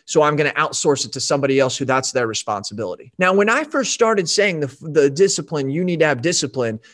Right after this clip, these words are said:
and it'll prevent you from having to hire, you didn't think any of those things, 'cause neither did I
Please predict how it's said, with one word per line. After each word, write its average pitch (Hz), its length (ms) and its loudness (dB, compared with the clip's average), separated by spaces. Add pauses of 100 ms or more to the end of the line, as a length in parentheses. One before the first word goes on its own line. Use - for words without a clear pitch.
(100)
and 139 100 2
it'll 131 120 2
prevent 151 400 0
you 143 60 -2
from 135 100 -6
having 135 220 0
to 113 80 -2
hire, 127 420 0 (220)
you 190 240 2
didn't 277 220 2
think 220 280 2
any 202 220 4
of 120 80 2
those 101 260 -4
things, - 440 -8 (280)
'cause 156 180 2
neither 202 240 6
did 151 140 2
I 151 280 2